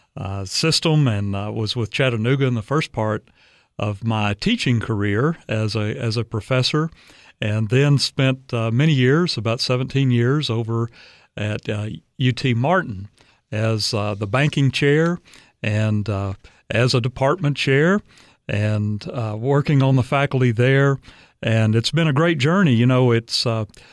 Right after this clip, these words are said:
started there in, in, in my Tennessee adventure. I'm from Arkansas originally. Most folks have not let me live that one down. <laughs> But, uh, started in Chattanooga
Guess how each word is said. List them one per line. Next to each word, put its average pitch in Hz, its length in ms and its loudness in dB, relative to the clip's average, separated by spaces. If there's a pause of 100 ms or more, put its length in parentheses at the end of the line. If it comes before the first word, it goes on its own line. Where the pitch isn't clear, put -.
(100)
started 175 500 2
there 135 300 4
in, 107 300 2
in, 107 380 -4
in 110 280 -4
my 110 160 -2
Tennessee 170 580 2
adventure. 120 540 2
I'm 127 120 4
from 127 180 0
Arkansas 139 440 0
originally. 127 520 2
Most 120 260 0
folks - 340 0
have 110 140 -6 (420)
not 127 220 0
let 135 220 0
me 127 120 4
live 123 220 2
that 131 200 2
one 117 140 2
down. 110 380 0 (320)
<laughs> 196 180 -4
But, 143 600 0
uh, 135 300 2 (340)
started 269 420 2
in 165 80 6
Chattanooga 160 720 2